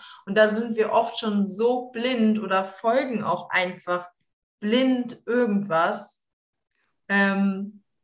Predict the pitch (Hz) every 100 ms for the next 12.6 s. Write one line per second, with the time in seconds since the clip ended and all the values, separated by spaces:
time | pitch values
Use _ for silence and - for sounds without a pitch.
0 | _ _ _ _ 208 247 202 202 202 220
1 | - 214 196 196 240 220 208 214 214 226
2 | 220 - 226 220 277 302 254 214 160 180
3 | 180 185 185 185 - 180 175 - 175 175
4 | 196 196 208 208 185 214 - 202 202 254
5 | - 190 180 185 165 180 175 _ _ _
6 | _ _ _ _ - - - - - 185
7 | - - - - 220 202 - 208 - -
8 | - - - 202 214 226 220 214 220 220
9 | - _ 226 202 196 208 - - 233 208
10 | 226 220 - 247 220 220 - 208 214 -
11 | 202 202 - 202 - 185 - 202 220 226
12 | 214 196 170 180 190 185